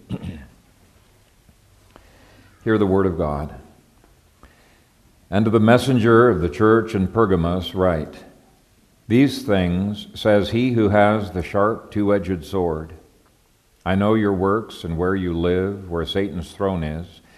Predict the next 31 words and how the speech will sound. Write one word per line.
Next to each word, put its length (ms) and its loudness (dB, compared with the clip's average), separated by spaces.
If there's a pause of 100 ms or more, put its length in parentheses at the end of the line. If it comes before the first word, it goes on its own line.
(240)
and 140 -4
you 140 2
hold 280 2
fast 460 -2
to 60 -6
my 200 0
name, 640 -2
and 120 -8
did 120 -2
not 280 0
deny 320 2
my 200 2
faith 460 -2
during 280 -2
the 60 -2
days 440 0
in 100 -4
which 220 -4
Antipas 680 -4
was 160 -10
my 200 -6
faithful 440 -8
witness, 680 -8
who 100 -6
was 140 -8
killed 300 -4
among 280 -4
you, 260 -6
where 220 -6
Satan 380 -8
lives. 560 -8